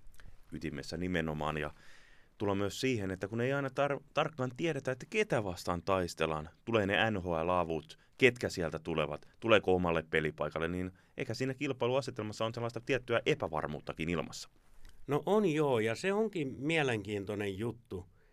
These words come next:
Speaker 2: se, että hyviä pelaajahan ne kaikki on, ketkä niihin joukkueisiin kilpailee pääsystä. Mut sit yhtäkkiä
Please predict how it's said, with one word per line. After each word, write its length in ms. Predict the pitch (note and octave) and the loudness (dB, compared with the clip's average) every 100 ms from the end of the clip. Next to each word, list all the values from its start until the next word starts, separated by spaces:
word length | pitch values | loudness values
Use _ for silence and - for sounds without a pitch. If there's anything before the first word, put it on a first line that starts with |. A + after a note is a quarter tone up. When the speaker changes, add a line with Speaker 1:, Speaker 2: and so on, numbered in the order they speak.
| _ - | _ -4
Speaker 2:
se, 240 | C3+ B2 | 0 0
että 380 | A2 - A2 - - | 0 -2 -2 -4 -6
hyviä 360 | D3+ F3 G3 C3 | -2 0 0 0
pelaajahan 640 | B2+ B2 B2 A#2 G2+ G#2+ G#2 | -4 -2 0 0 -2 -2 -4
ne 80 | |
kaikki 580 | G2+ C3 B2+ G#2+ - G2 | -2 0 0 0 -8 -12
on, 220 | F2+ - - _ - - | -10 -12 -18 _ -20 -6
ketkä 300 | G#2+ G2 A2 | -4 -2 -2
niihin 320 | G#2 G2+ G#2 | -2 0 0
joukkueisiin 840 | A2 A2 G#2+ A2 F#2 G2+ F#2+ F2 - | 2 0 0 -4 -2 -2 -2 -6 -10
kilpailee 600 | - A#2+ F#2+ A2 G2+ F#2+ | -2 -2 0 0 0 -2
pääsystä. 720 | F#2 A#2 A#2 F#2+ F#2+ - G2 - _ - _ | -2 0 0 0 -6 -8 -10 -10 _ -20 _
Mut 140 | C3 B2+ | -10 -4
sit 200 | F3 - | -4 0
yhtäkkiä 600 | A3 G#3 F#3 - D3+ | -2 0 -2 -2 -4